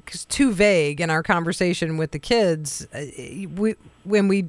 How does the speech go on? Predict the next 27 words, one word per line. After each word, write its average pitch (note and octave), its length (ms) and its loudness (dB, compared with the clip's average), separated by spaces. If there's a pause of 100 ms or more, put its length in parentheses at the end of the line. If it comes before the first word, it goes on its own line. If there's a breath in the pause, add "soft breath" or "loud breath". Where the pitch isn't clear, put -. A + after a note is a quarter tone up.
we're G3 160 2
not G3 320 2
specific D3+ 600 -4
and D#3 120 -6
we D#3+ 80 -4
don't E3+ 320 -2
use E3+ 200 -2
deliberate, E3 540 -4 (380 loud breath)
deliberate G3 400 2
wording, F3 640 2
we G3+ 80 2
sort B3 260 2
of F3 100 -4
leave A3 280 2
it G3+ 80 2
up F#3 160 0
to G3+ 100 -2
them F3+ 300 0
to, F3 180 0
to E3 240 -4
fill F3+ 240 0
in E3+ 80 -2
all D#3+ 140 2
the C#3+ 100 -6
blanks, E3+ 460 -2
and E3 120 -4
that, F3 220 0